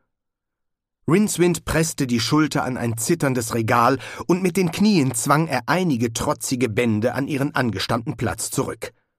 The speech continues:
Es herrschte ein schier ohrenbetäubender Lärm. Magische Bücher führen ein gewisses Eigenleben, und einige von ihnen sind entschieden zu vital.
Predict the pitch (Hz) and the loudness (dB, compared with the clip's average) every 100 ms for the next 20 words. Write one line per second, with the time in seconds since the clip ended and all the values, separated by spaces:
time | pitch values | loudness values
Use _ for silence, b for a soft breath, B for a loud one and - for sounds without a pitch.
0 | _ _ _ _ - - 117 110 - 95 | _ _ _ _ -8 -4 -4 -4 -4 -4
1 | 95 - 123 92 - 180 117 95 92 - | -4 -2 -2 -2 2 2 0 -4 -8 -4
2 | 117 107 120 131 139 - - _ _ _ | -2 0 0 0 0 -4 -10 _ _ _
3 | _ _ _ _ _ _ _ _ _ _ | _ _ _ _ _ _ _ _ _ _
4 | _ _ _ _ _ 147 165 208 220 202 | _ _ _ _ _ 0 2 2 0 0
5 | 175 123 127 101 113 - 151 135 123 123 | 0 0 -2 0 -2 0 0 2 2 -2
6 | 120 113 110 113 113 110 - - 120 123 | -2 -2 -2 -2 -4 -6 -8 -4 -2 -2
7 | 82 71 69 71 71 65 B B B B | -4 -10 -10 -10 -10 -12 B B B B
8 | B 160 160 214 226 127 135 135 143 147 | B -2 0 2 2 0 -2 -2 0 0
9 | 131 120 135 - 143 - - 220 135 101 | 0 0 -2 -2 -4 -2 -2 -2 0 -2
10 | 104 - 180 160 147 135 - 92 71 | -4 -4 -2 -2 -2 -4 -4 -4 -6